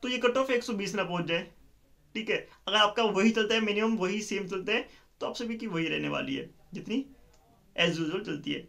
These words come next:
ठीक है, जो कि मैंने आप सभी को बताई। ये expected है,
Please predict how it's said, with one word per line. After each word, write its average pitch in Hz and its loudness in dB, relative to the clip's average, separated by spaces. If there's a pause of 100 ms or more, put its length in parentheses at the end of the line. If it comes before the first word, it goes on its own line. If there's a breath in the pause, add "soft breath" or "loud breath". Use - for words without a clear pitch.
(120)
ठीक - -8
है, 156 0
जो 156 -6
कि 160 -12
मैंने 156 -4
आप 147 -2
सभी 147 -8
को 143 -8
बताई। 147 -6
ये 214 -6
expected 233 2
है, 247 0